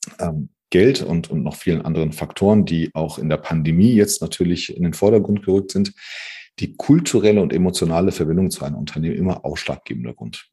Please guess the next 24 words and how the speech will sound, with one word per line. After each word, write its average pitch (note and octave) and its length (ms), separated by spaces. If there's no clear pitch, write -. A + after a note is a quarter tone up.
Und - 260
das A2+ 180
ist - 120
tatsächlich G2+ 520
eine F2+ 200
Sache, G2+ 520
die F#2 60
muss F#2 360
man F#2 180
niemandem D2 480
beibringen. C2+ 380
Man D#2+ 160
muss D#2+ 160
nur E2 160
wissen, D#3+ 680
was D#2 300
man D#2+ 160
da D2 340
machen - 360
kann D#3+ 320
und - 400
wie F2 180
es E2 140
gerade D#2 420